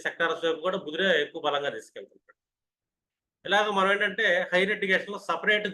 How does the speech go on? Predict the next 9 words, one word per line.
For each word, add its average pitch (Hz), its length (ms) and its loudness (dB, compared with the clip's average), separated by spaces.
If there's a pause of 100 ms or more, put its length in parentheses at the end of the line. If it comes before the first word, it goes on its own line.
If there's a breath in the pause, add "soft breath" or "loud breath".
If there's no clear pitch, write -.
జోన్ 190 340 4
వైపు 190 320 2
వెళ్ళే 180 300 4
విధంగా 180 340 -2 (420)
పిల్లల్ని 196 380 0
మనం 185 200 0 (280)
చిన్నప్పటి 180 320 -2
నుంచి 185 180 -12
చదివించాలి. 170 540 -2